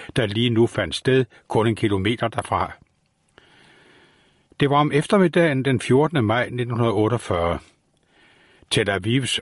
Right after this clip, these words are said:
borgere havde samlet sig på Rothschild Boulevard midt i byen uden for et lille museum opført af sten, hvis samling fortalte det jødiske folks historie gennem tre tusind år.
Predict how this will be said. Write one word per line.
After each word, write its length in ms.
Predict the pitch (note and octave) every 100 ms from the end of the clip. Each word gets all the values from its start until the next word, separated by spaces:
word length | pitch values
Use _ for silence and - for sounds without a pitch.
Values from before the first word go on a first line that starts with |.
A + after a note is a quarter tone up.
| -
borgere 480 | G2 A2 A#2+ A#2+
havde 200 | F#2 F2+
samlet 400 | F2 A2+ G#2+ A#2+ -
sig 200 | G2 F2
på 80 |
Rothschild 560 | E2+ F#2 F#2 - A2+ G2+ -
Boulevard 520 | G2+ A#2 A2+ A2+ G#2 - - -
midt 220 | A2 A2
i 40 |
byen 480 | A2 B2 C3+ A#2+ G#2+ - -
uden 240 | - A#2+ A2
for 240 | - G#2
et 100 | F#2
lille 200 | A2 A#2
museum 600 | G#2+ F2+ - B2 B2+ A#2+ -
opført 460 | A2 G#2+ - B2 G#2
af 100 | G2
sten, 420 | - C#3+ C3+ A#2+ - - -
hvis 180 | A2+ A2
samling 580 | - B2+ C3 C#3+ C3+ G#2+
fortalte 540 | - E2+ C3+ C#3 -
det 200 | A2+ F#2
jødiske 380 | A2 B2 B2+ -
folks 360 | - B2 B2 -
historie 580 | G2 - C#3 A#2+ B2 A2+
gennem 280 | A#2 G#2
tre 260 | E2+ - B2
tusind 440 | - C3 - G#2
år. 260 | F#2+ F#2 D#2+